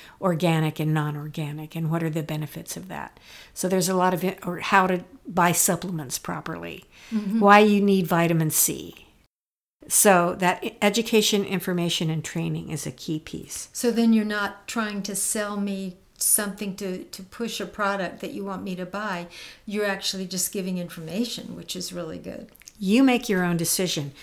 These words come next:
Speaker 1: because you, like the co-op, are autonomous and independent. So you make your own decisions.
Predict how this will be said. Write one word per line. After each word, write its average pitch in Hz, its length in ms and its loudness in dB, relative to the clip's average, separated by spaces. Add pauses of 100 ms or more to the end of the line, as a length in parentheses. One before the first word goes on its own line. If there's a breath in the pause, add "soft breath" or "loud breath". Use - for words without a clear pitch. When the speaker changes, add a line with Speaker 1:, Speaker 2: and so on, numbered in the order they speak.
(140 loud breath)
Speaker 1:
because 220 480 4 (280)
you, 240 360 4
like 185 240 -2
the 196 60 0
co-op, 190 500 4
are 170 200 -2
autonomous 165 1000 -2 (100)
and 175 140 0
independent. 175 720 -2 (340)
So - 120 -2
you 170 120 4
make 180 240 0
your 180 120 2
own 180 140 0
decisions. 190 680 -4